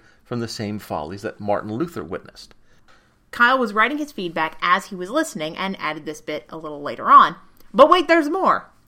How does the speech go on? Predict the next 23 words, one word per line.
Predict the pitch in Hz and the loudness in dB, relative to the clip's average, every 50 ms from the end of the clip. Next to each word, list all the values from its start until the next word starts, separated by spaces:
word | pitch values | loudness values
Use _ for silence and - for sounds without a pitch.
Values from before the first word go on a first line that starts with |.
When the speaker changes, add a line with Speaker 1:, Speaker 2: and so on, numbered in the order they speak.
| _ - | _ -10
Speaker 2:
I'm | 202 202 | -10 -10
still | - - 302 339 359 | -8 -6 -4 -2 -2
listening, | 285 208 - - 196 175 185 202 | -2 -2 -4 -6 -10 -8 -8 -8
and | 185 165 | -10 -10
here | - 226 220 240 | -10 -6 -4 -4
at | - - 196 - | -2 -4 -6 -6
the | 196 | -10
fifty-minute | - - 180 175 190 180 202 262 285 - - | -12 -12 -12 -12 -10 -8 -8 -8 -8 -8 -6
mark, | 160 160 165 165 - | -6 -6 -6 -6 -8
you | 214 | -8
guys | 208 214 208 208 | -6 -6 -6 -6
have | 254 220 | -8 -12
touched | - - 170 - - - | -12 -12 -12 -12 -10 -10
on | 185 185 | -12 -10
some | 185 185 165 165 | -10 -10 -12 -12
of | - | -14
the | 170 | -18
things | - - 170 160 160 175 | -18 -16 -16 -14 -12 -10
I | 185 | -8
mentioned | 202 233 262 254 240 - 175 165 170 170 | -6 -6 -6 -6 -6 -6 -8 -8 -8 -10
in | - - 180 185 185 | -10 -10 -10 -6 -4
my | 165 165 160 165 | -4 -2 -4 -4
tome | - - - 165 156 156 156 156 | -6 -8 -6 -6 -6 -6 -8 -12